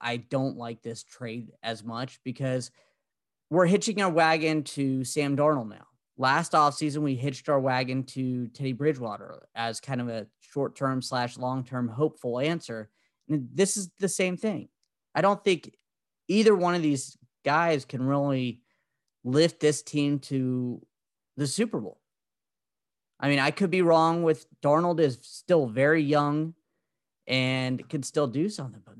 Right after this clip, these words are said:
man, that's scary. I guess he's only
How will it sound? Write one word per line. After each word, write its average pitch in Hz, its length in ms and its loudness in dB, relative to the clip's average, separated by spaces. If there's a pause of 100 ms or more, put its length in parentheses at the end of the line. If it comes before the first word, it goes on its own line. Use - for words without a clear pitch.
man, 151 560 -6 (1500)
that's 190 260 -4
scary. 156 520 0
I 139 80 -6
guess 208 240 -2
he's 269 160 -2
only 185 240 0